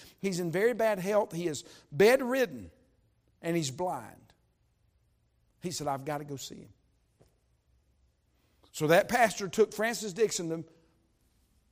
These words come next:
meet that man, Mister Jenner. When he got there in his presence, he sat down beside his bed. He took him by the hand, and he said to him, "Mister Jenner,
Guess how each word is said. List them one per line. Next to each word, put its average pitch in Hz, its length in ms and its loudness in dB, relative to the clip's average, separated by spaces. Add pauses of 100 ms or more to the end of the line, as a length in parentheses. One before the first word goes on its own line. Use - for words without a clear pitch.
(520)
meet 190 260 -6
that 135 200 -10
man, 135 320 -14 (420)
Mister 135 300 -10
Jenner. 123 340 -16 (920)
When 175 160 2
he 151 60 4
got 185 200 6
there 196 140 6
in 202 60 0
his 214 120 -2
presence, 180 500 0
he 160 120 -2
sat - 240 -2
down 190 180 2
beside 190 320 -2
his 190 140 -6
bed. 175 320 -2
He 165 80 0
took 185 200 -2
him 175 120 -4
by 175 160 -2
the 175 100 -4
hand, 147 380 -6 (520)
and 180 100 2
he 160 60 4
said 202 260 4
to 220 100 4
him, 185 100 2
"Mister 185 240 -2
Jenner, 202 380 0